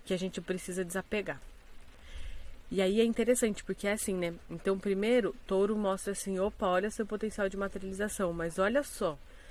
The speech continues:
tem crenças que você ainda não, não soltou que impedem você de materializar isso. Então, isso é muito, muito potente na astrologia, né? O quanto que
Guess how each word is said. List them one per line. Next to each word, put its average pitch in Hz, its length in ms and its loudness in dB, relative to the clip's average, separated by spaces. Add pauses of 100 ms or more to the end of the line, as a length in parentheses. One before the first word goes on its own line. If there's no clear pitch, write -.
(380)
tem 196 160 2
crenças 220 680 2
que - 140 -4
você 180 240 -4
ainda 190 200 2
não, 220 600 4 (180)
não 190 440 2
soltou 220 840 4 (220)
que - 100 -2
impedem 269 720 4
você 185 300 0
de 175 120 -6
materializar 165 680 0
isso. 143 280 -8 (640)
Então, 196 240 0
isso 220 160 2
é 254 60 8
muito, 247 640 6
muito 226 320 2
potente 240 640 2
na 170 100 -2
astrologia, 165 800 -4
né? 151 180 -6
O - 100 -8
quanto - 380 -4
que 214 300 -2